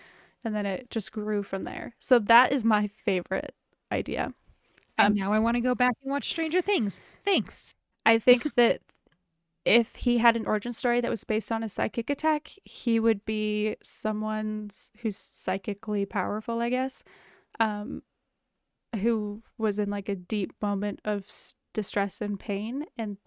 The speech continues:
Speaker 1: they manifested it accidentally.
Speaker 2: He used,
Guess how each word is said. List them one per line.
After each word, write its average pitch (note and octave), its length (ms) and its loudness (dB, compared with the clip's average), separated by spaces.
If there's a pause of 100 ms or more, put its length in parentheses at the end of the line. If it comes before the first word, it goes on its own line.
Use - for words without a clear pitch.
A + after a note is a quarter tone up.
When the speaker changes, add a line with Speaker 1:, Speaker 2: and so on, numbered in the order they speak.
(140)
Speaker 1:
they G3 180 -2
manifested G3 720 -6
it - 140 -6 (960)
accidentally. - 640 -2
Speaker 2:
He A3+ 160 8
used, - 180 2